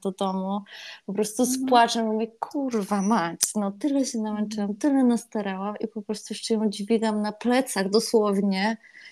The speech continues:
Speaker 1: żeby ją
Speaker 2: Mhm.
Speaker 1: zanieść, żeby się jej nic nie stało”. No i to jest takie, wiesz, no... No ale <laughs>
Speaker 2: No właśnie.
Speaker 1: życie, life, tak? A ja ci powiem, jeszcze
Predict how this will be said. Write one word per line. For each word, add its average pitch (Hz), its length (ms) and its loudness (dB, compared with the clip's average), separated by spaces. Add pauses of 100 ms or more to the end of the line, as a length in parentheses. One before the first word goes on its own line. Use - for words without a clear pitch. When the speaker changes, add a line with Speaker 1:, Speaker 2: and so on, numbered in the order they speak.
(180)
Speaker 1:
żeby 214 220 0
ją 220 100 4
Speaker 2:
Mhm. 214 140 0
Speaker 1:
zanieść, 202 360 0
żeby 190 200 -4
się - 180 -6
jej 190 80 -2
nic 196 260 -4
nie 196 60 -6
stało”. 190 540 -8
No 185 220 -8
i 185 100 -8
to 190 140 -10
jest 180 300 -10
takie, 180 340 -10
wiesz, 180 440 -12
no... 190 240 -10 (680)
No 208 120 4
ale 214 440 8 (600)
<laughs> 233 600 -4
Speaker 2:
No 233 260 2
właśnie. 233 200 0
Speaker 1:
życie, 208 520 4
life, 214 480 4 (100)
tak? 214 500 -2 (400)
A 208 60 2
ja 247 180 2
ci - 120 -12
powiem, 262 200 -2
jeszcze 208 140 -4